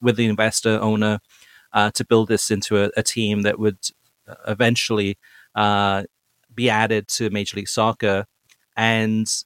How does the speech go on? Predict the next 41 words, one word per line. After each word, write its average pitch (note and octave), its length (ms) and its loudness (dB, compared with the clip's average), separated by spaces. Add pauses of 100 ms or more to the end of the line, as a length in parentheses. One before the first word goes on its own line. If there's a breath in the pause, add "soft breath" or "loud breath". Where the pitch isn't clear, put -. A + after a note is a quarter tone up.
(360)
feels C3 280 4
conflicted B2 480 0
because B2+ 320 -2
now A#2+ 440 2
that A2+ 280 -2
didn't A#2 280 -2
happen, A#2 540 0
right? G#2+ 240 -2
And, A2 240 0
and A#2 120 0
now A2 140 2
there's G#2+ 160 -2
a A#2 60 -4
new A2+ 160 0
team A2 240 -2
coming G#2+ 220 -2
into G#2 180 -2
the G2+ 80 -8
city, A2+ 500 -2 (500 soft breath)
and A#2 180 0
I'm A2 80 -2
sure A2+ 280 0 (320)
part D3 220 4
of B2 80 4
him A2 140 4
probably A2 280 0
feels A2 380 0
that G#2+ 260 -2
maybe A#2 360 0
I G#2+ 100 4
should G#2+ 180 -2
be G#2+ 280 0 (160)
with A#2 120 0
the A2 120 0
M G#2 100 2
L A2+ 60 2
S G#2+ 180 -2
team G2+ 240 -4
in G2 80 -4
terms G#2+ 340 -4
of, G#2 180 -2